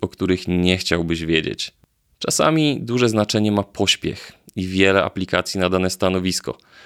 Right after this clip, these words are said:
Musisz wiedzieć, że szczególnie do znanych firm, które są na topie,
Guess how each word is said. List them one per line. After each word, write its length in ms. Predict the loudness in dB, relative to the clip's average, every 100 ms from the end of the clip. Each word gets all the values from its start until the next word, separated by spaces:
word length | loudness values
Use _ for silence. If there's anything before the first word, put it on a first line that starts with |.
| -12
Musisz 240 | -6 -4 0
wiedzieć, 400 | 2 4 2 2
że 140 | 0
szczególnie 720 | 0 0 -2 0 2 4 2
do 160 | 2 0
znanych 380 | 2 2 0 -4
firm, 320 | -2 -2 -2
które 280 | -6 -4 -2
są 180 | 0
na 100 | 0
topie, 440 | 0 0 -2 -2